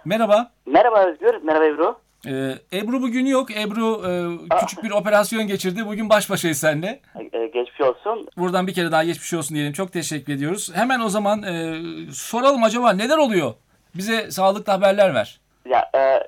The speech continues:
Speaker 2: hayatın bir parçası olduğu için sağlık gündemi her zaman, e, yoğun Özgür. Kısaca özetleyelim isterseniz Hollanda'daki gündemi.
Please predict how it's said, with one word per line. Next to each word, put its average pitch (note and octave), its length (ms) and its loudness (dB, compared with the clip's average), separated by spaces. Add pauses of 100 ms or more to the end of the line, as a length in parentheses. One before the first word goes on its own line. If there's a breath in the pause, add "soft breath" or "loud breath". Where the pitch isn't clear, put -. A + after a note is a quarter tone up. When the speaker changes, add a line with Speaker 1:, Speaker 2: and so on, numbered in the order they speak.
(140)
Speaker 2:
hayatın E3+ 500 2
bir F3+ 60 -12
parçası E3+ 400 -2
olduğu E3+ 200 2
için F3 340 -4
sağlık D#3+ 340 2
gündemi D3+ 260 -2
her D#3 240 2
zaman, D3+ 420 -2
e, C3 80 0
yoğun C#3+ 380 2
Özgür. C3+ 400 -2
Kısaca - 380 0
özetleyelim D#3 520 0
isterseniz B2+ 480 -4
Hollanda'daki B2+ 480 -2
gündemi. C#3 340 -8